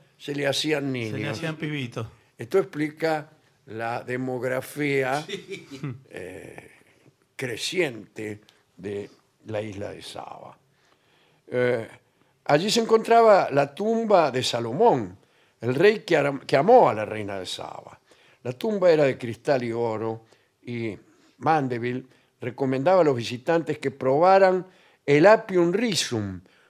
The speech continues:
Speaker 1: una hierba mediante la cual podía verse a través del cristal de la tumba y contemplar a Salomón bailando con la reina,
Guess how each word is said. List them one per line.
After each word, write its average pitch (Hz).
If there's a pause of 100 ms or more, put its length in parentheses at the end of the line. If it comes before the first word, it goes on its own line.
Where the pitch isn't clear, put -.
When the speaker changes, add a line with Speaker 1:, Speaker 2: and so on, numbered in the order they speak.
(140)
Speaker 1:
una 185
hierba 123 (360)
mediante 156
la 147
cual 160 (560)
podía 175
verse 147
a 123
través 131
del 127
cristal 117 (360)
de 110
la 104
tumba 92 (540)
y 113
contemplar 147
a 131
Salomón 123 (640)
bailando 139
con 233
la 151
reina, 120